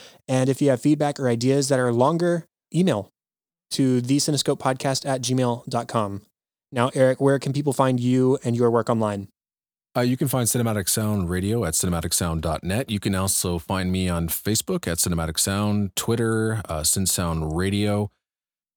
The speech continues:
Speaker 2: And, uh, the podcast, of course, is on, uh, iTunes, uh, Stitcher, Spotify, wherever you get great podcasts, you'll be able to find, uh, the Cinematic Sound Radio, uh, Network. I guess that's what I'm calling it now. And we have a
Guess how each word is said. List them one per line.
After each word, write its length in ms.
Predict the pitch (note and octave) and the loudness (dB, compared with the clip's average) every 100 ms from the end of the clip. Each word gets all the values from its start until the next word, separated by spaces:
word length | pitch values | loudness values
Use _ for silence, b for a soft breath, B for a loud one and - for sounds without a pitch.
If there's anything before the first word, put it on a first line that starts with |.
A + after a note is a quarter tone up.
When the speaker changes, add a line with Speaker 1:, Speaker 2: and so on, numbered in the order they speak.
| _ | _
Speaker 2:
And, 520 | G2 G#2 G#2+ G#2+ G2+ G#2 | -4 0 0 0 0 0
uh, 640 | G#2 G#2 G2+ G2+ F#2+ F2 - _ G2+ | 0 0 0 -2 -2 -4 -8 _ -8
the 380 | G2 F#2+ F#2 | -4 -4 -2
podcast, 640 | F2+ F#2 G2+ G2 G#2 G#2+ - | -2 -2 -2 -2 -2 0 -2
of 60 | F#2+ | -2
course, 300 | G2 G#2 G2+ | -2 0 0
is 160 | F#2 | 0
on, 340 | F2 F2 E2 D#2+ | 0 0 0 0
uh, 320 | D#2 D2+ C#2 D2 | -2 -4 -6 -8
iTunes, 680 | - E2+ F#2+ G2 F#2 F#2 - | -6 -2 0 0 2 2 0
uh, 160 | E2+ D2 | -2 -2
Stitcher, 640 | - G#2 - F#2+ F2+ F2+ | -2 -2 0 0 0 -2
Spotify, 760 | F2 - F2 F2+ F#2 F2+ F2+ E2+ | -2 -2 -2 -2 -2 0 -2 -4
wherever 480 | E2+ E2 G#2 D#3 D3 | -6 -4 -2 0 0
you 60 | |
get 240 | A#2+ A2+ - | 0 -2 -2
great 240 | G#2+ F#2 | -4 -2
podcasts, 640 | - F#2+ - F#2+ F#2 - - | -2 -2 -2 -2 0 0 0
you'll 120 | F2 | -2
be 100 | F2 | -2
able 120 | E2+ | -2
to 60 | F2 | -2
find, 360 | E2+ E2 E2+ D#2+ _ _ _ | -2 -2 -2 -6 _ _ _
uh, 180 | D#2 D#2 | -4 -2
the 80 | D#2+ | -2
Cinematic 440 | - G2 F2 E2 | 0 0 -2 -2
Sound 360 | - F2 F2 E2 | -2 -2 -2 -2
Radio, 540 | E2 E2 D#2+ D#2 D2+ - | -2 -2 -2 -2 -6 -6
uh, 220 | D2+ D2 | -6 -4
Network. 600 | F#2+ F3+ - D#2+ - - - _ E2 | -4 -2 -2 -2 -6 -14 -16 _ -14
I 80 | D2+ | -10
guess 160 | F#2 - | -6 -4
that's 160 | - | -4
what 60 | D#2 | -6
I'm 60 | D#2+ | -6
calling 300 | - E2+ D#2 | -4 -4 -4
it 80 | |
now. 300 | D#2+ F2 C3 - | -4 -2 -4 -4
And 360 | F2+ F2 F2 | -2 -2 0
we 80 | E2+ | -2
have 100 | E2+ | -2
a 260 | E2 E2 | -2 -2